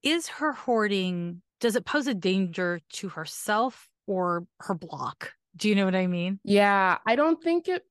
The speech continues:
Speaker 2: poses a danger yet. I
Speaker 1: Mm-hmm.
Speaker 2: think it's getting close because the older she gets, the more that it is getting harder to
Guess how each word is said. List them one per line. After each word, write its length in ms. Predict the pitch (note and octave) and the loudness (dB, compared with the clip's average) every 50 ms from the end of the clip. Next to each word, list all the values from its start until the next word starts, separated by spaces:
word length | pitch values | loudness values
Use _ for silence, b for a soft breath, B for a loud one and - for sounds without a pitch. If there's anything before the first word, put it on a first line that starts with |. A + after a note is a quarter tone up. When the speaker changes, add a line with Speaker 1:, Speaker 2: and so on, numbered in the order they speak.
| _ _ | _ _
Speaker 2:
poses 680 | - - G#3+ G#3 G3 G3+ G#3 G3 G#3 G#3+ G#3 G3+ G3+ - - - | -12 -6 -2 -2 0 0 -2 -2 -4 -4 -4 -6 -8 -10 -6 -4
a 120 | F#3 F3+ | -4 -4
danger 1200 | E3+ D3+ - - E3 D#3+ D#3 D#3 D#3+ E3+ F3 F3 D#3+ - - E3 E3 D#3 D#3 D3+ D3 C#3+ - - _ - | -4 -6 -8 -6 -4 -4 -2 -2 -2 -2 -4 -4 -6 -8 -8 -6 -6 -6 -6 -6 -8 -8 -10 -12 _ -16
yet. 760 | D#3 D3 C#3 C#3 C3+ C3+ C3+ C3+ C3+ C3 C#3 G3 C#4 C#4+ _ _ _ _ _ - - - b b b b F#3 F3 | -12 -10 -8 -8 -6 -6 -6 -6 -6 -6 -4 -4 -6 -6 _ _ _ _ _ -20 -20 -20 b b b b -2 0
I 160 | E3 E3 D#3+ | 2 2 2
Speaker 1:
Mm-hmm. 60 | F3 - | 2 0
Speaker 2:
think 280 | E3 D#3+ D#3 D3+ - E3 | 0 -2 -2 -2 -2 -4
it's 240 | D#3 D#3 - - - | -4 -4 -6 -12 -12
getting 480 | - D#3 D3 C#3+ C3+ C3+ C3 C3+ C3+ - | -8 -8 -6 -6 -6 -8 -10 -10 -12 -14
close 600 | - - - - E3 C#3+ C#3 D3+ E3 F#3+ G3+ - - | -16 -14 -8 -4 -4 -2 -2 -2 -2 -4 -6 -10 -10
because 360 | - E3 D3 - D3+ D3 D3+ | -8 -8 -6 -6 -6 -8 -6
the 120 | - D3 - | -6 -8 -8
older 380 | - C3 C3 C#3+ - D3 C#3 | -8 -8 -10 -8 -8 -8 -8
she 240 | - - - D3+ D3 | -8 -8 -8 -8 -8
gets, 480 | C#3+ - C#3 C3+ C3 C3+ - - - - _ | -6 -6 -6 -6 -6 -8 -10 -14 -20 -12 _
the 120 | - D3+ | -4 -4
more 540 | C#3+ D3 C#3+ C#3 C3+ C3+ C3 B2+ B2+ B2+ C3 C3 | -2 -2 -4 -4 -4 -6 -6 -6 -6 -8 -8 -6
that 160 | - C3+ C3 C3 | -6 -6 -4 -4
it 120 | C3+ - | -6 -6
is 220 | C3 C3 C3 - | -6 -8 -8 -8
getting 280 | - - D3 C#3+ C3+ C#3 | -6 -4 -4 -4 -4 -6
harder 500 | B2 C#3+ C3 C3 C3 C#3 C3+ C3 C3 B2+ - | -6 -6 -6 -6 -6 -6 -6 -8 -8 -10 -12
to 460 | - - C#3 C3+ C3+ C3 C3 B2+ B2 | -8 -8 -6 -6 -4 -6 -6 -6 -8